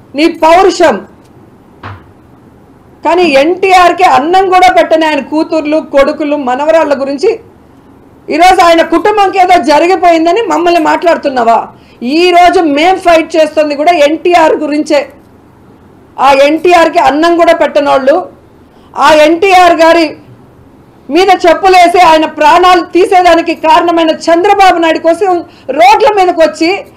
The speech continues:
డ్రామాలు చేస్తుంటే, ఆ ఎన్టీఆర్ గారికి అన్యాయం జరిగినప్పుడు ఎక్కడికి వెళ్ళారని అడిగాం.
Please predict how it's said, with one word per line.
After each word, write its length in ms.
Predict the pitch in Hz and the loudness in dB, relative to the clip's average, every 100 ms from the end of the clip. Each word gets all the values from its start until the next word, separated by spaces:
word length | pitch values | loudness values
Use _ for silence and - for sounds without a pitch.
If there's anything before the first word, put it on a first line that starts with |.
| - | -14
డ్రామాలు 540 | 202 269 311 415 403 339 | -4 0 2 2 2 2
చేస్తుంటే, 680 | 311 311 302 247 640 831 740 - - _ _ _ _ _ _ _ _ _ - - _ _ _ _ - - | 0 -2 -6 0 2 2 0 -6 -20 _ _ _ _ _ _ _ _ _ -20 -20 _ _ _ _ -20 -6
ఆ 100 | 294 | -2
ఎన్టీఆర్ 640 | 311 294 339 381 403 392 | 0 0 -2 0 2 4
గారికి 260 | 359 370 349 | 4 2 2
అన్యాయం 320 | 339 339 370 | 0 2 2
జరిగినప్పుడు 440 | 359 330 320 339 403 | 2 0 0 0 2
ఎక్కడికి 480 | 311 302 403 466 | 2 0 -2 -2
వెళ్ళారని 400 | 415 381 359 381 | 0 2 2 2
అడిగాం. 360 | 392 311 285 247 | 0 -2 -2 -4